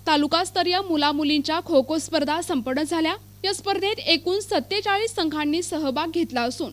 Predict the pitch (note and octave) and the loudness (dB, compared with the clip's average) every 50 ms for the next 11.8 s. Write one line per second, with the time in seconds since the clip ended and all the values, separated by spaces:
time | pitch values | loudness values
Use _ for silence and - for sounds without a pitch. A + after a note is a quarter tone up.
0 | - - - G4+ G4+ G4+ G4 G#4 A4+ A#4 A#4 G#4+ G#4 G4+ - A4 A4+ G#4+ F4+ D#4+ | -8 -4 0 0 2 2 2 2 0 0 -2 -4 -6 -4 -4 -4 -2 -2 0 -2
1 | E4 E4+ D4+ E4+ D#4+ E4+ E4 F#4 F#4+ G4+ - - - F4 D#4+ D4 E4+ E4+ F#4 F#4+ | -2 -2 -2 -2 -2 0 -2 -2 -2 -4 -4 -2 0 2 2 2 2 2 2 0
2 | G#4 A4 G#4+ - G4 F#4 F#4 F#4 F#4+ G#4 - - D#4+ D4 C#4+ D4 E4 D#4 - F4 | 0 -2 -2 -2 0 0 0 0 0 0 2 2 4 4 4 4 2 0 0 0
3 | D4+ D4+ D4+ D#4+ E4+ - - C#4 B3 - C#4+ E4 F4+ - F4 F4 E4 E4 G4 A4+ | -2 -2 -2 -2 -4 -4 -4 -4 -2 0 0 -2 0 -2 -2 0 0 0 -2 -4
4 | - - - - - - E4 E4+ E4 F#4 G#4 A4+ A#4 A4 G#4+ G#4+ G4+ G#4 G4 F#4+ | -8 -16 -20 -6 0 2 4 4 4 2 0 0 -2 -2 -4 -2 -2 -2 -2 -2
5 | F#4+ - F#4+ G4+ A#4+ - - - - - G4 G4 G4 G4+ A4 A#4+ A#4 A4 G4 G4+ | -2 -2 -2 -2 -4 -6 -12 -18 -6 -2 0 0 0 0 -4 -6 -4 -2 -2 0
6 | G#4 F#4+ D#4+ - F4 E4+ E4 F4 F4+ G4+ G#4 - G#4+ F4 D4+ D4+ - E4 D#4 D#4 | 0 0 0 0 -2 -2 -2 0 0 0 -2 -2 -2 -2 -2 0 0 -2 -2 0
7 | D4 C4+ B3+ C4+ C#4+ C#4 D#4 C#4+ D#4 D#4 E4+ - - - - - - G4 G4 G4 | 0 0 2 0 0 0 0 0 0 0 -2 -2 -6 -12 -12 -6 -2 -2 0 2
8 | G4+ G#4+ A#4 B4 A#4+ G#4 F4 C#4+ E4 E4 D#4+ E4 E4 G4 G4+ F4 D4+ C#4+ C4+ C4 | 0 0 -2 -2 -2 -2 -2 0 0 0 0 0 0 0 0 0 0 0 0 0
9 | D4+ D#4+ C#4 C#4+ C#4+ C4 C4+ D4 - D4 D4 A3+ C#3+ - - - D#4+ D#4+ D#4 F4+ | 0 0 0 0 0 0 0 0 0 0 0 0 -2 -4 -4 -2 0 0 0 0
10 | G4 A4+ A4 - - C#4+ A#3 B3+ D4 C#4 C#4+ B3+ - - B3+ A#3 A3+ A3 - - | -2 -2 -4 -4 -4 -2 -2 -2 -2 -2 -4 -4 -4 -2 -2 -2 -2 -2 -4 -8
11 | - - - C4 B3+ C4 B3 D4 D4 D4+ - D#4+ C4+ D#4 D#4+ D#4+ | -2 4 6 8 8 8 8 6 6 8 8 8 10 10 10 8